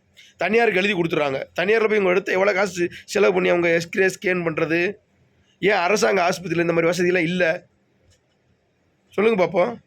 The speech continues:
எல்லாமே தனியார்ல போய் தான் எல்லாமே இப்ப எக்ஸ்ரே எடுக்கணும், ஸ்கேன் பண்ணணும், எல்லாமே தனியார்ட்ட போகணும்டா. அப்ப அரசாங்க ஆஸ்பத்திரியோட வேலை என்ன? மருத்துவத்துறைக்கு எவ்வளவு கோடி ரூபா ஒதுக்குறீங்க? அந்த மருத்துவத்துறையில எல்லாம் முறையா நடக்குதா அப்படின்னு என்னைக்காச்சும் போய் பார்த்திருக்கீங்களா?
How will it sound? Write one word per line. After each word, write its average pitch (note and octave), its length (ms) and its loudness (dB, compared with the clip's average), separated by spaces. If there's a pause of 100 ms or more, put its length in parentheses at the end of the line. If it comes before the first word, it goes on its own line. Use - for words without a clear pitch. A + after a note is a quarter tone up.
(1500)
எல்லாமே A#3+ 380 2
தனியார்ல A3 480 2
போய் G#3+ 120 2
தான் A3+ 100 4
எல்லாமே G#3+ 200 2
இப்ப F#3 240 2
எக்ஸ்ரே F3+ 380 0
எடுக்கணும், G3 340 0
ஸ்கேன் G#3 200 0
பண்ணணும், F#3 180 2
எல்லாமே F3+ 260 0
தனியார்ட்ட F3 380 -2
போகணும்டா. D#3 500 -2 (160)
அப்ப E3+ 200 -6
அரசாங்க A3 520 0
ஆஸ்பத்திரியோட F3+ 340 -2
வேலை G3+ 220 0
என்ன? D3 340 -4 (1600)
மருத்துவத்துறைக்கு G#3+ 600 2
எவ்வளவு F#3+ 320 2
கோடி F#3+ 180 2
ரூபா F#3+ 220 2
ஒதுக்குறீங்க? E3 520 -4 (1200)
அந்த F3+ 180 0
மருத்துவத்துறையில F#3+ 920 2
எல்லாம் G3 320 0
முறையா G#3 180 0
நடக்குதா F3 460 0
அப்படின்னு D3+ 320 -4
என்னைக்காச்சும் F3+ 320 -2
போய் E3 120 -6
பார்த்திருக்கீங்களா? D3+ 540 -6